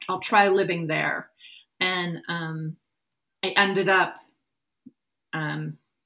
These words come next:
meeting a man who, through it on a dating app, and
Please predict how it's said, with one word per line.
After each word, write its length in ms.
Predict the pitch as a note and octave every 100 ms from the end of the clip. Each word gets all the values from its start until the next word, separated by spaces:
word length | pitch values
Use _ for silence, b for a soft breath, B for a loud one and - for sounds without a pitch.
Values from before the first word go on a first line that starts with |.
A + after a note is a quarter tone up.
| -
meeting 320 | F#3+ G3+ G#3
a 60 | G3+
man 500 | F3 D#3 D#3 F3 G#3 _ - E3
who, 340 | E3+ D#3 - - -
through 180 | G3 F3+
it 140 | - - -
on 160 | F#3
a 60 | E3+
dating 400 | E3 F3 D#3 D#3+
app, 300 | D#3 D3 - - _ -
and 420 | E3+ D#3+ D#3+ D#3+